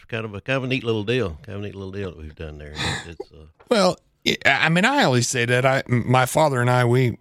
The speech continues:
Speaker 2: we had a lawn maintenance business. I used to mow some grass, and, uh, y-, you know,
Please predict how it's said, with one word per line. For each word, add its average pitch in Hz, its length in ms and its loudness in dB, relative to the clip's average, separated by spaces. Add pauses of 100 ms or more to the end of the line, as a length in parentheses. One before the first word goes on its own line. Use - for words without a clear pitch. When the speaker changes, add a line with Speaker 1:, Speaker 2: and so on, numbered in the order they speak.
Speaker 2:
we 120 180 2
had 120 140 2
a 110 60 2
lawn 113 280 4
maintenance 101 340 2
business. 104 300 2
I 104 60 4
used 110 200 0
to 110 60 0
mow 110 160 4
some 107 180 0
grass, 107 420 2 (420)
and, 101 380 4
uh, 95 280 2 (200)
y-, 117 200 2
you 127 140 2
know, 113 220 2